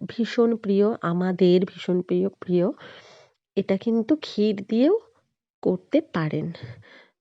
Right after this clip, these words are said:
যদি কেউ মনে করে যে আমি আজকে, আমার আজকে ইচ্ছা হলো যে আজকে আমি পাটিসাপটা করে খাবো,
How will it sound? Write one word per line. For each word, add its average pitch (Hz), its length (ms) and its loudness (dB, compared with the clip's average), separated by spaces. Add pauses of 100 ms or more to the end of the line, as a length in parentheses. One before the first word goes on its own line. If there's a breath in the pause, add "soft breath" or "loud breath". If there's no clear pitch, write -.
(120)
যদি 240 320 4
কেউ 320 220 6
মনে 294 240 8
করে 285 260 4
যে 262 140 6
আমি 254 200 6
আজকে, 240 420 4
আমার 208 200 2
আজকে 202 260 0
ইচ্ছা 185 280 -2
হলো 190 300 4
যে 247 120 4
আজকে 214 280 0
আমি 180 260 2 (300)
পাটিসাপটা 180 480 -4
করে 180 200 0
খাবো, 170 400 -4